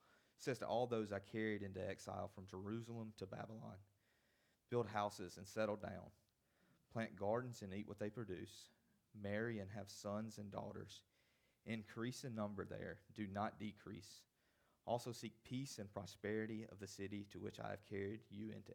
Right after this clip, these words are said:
exile. Pray to the Lord of it, because if it prospers,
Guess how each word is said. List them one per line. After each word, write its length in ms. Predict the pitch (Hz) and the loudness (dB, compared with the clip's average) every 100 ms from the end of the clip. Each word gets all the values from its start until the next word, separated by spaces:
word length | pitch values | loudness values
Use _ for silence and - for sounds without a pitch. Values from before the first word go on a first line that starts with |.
| - | -10
exile. 460 | - - 110 110 120 _ _ _ _ _ _ _ _ _ _ _ - | -10 -10 -10 -10 -12 _ _ _ _ _ _ _ _ _ _ _ -16
Pray 200 | - 117 120 | 0 2 2
to 120 | 143 | 0
the 80 | 131 | -2
Lord 280 | 101 98 | 0 0
of 100 | 95 | -2
it, 120 | 85 - _ _ _ _ _ | -6 -10 _ _ _ _ _
because 300 | 107 117 107 | -2 0 -2
if 140 | 90 | -2
it 260 | - 131 - | 0 -2 0
prospers, 560 | 117 104 101 - 90 | 4 4 4 -2 -6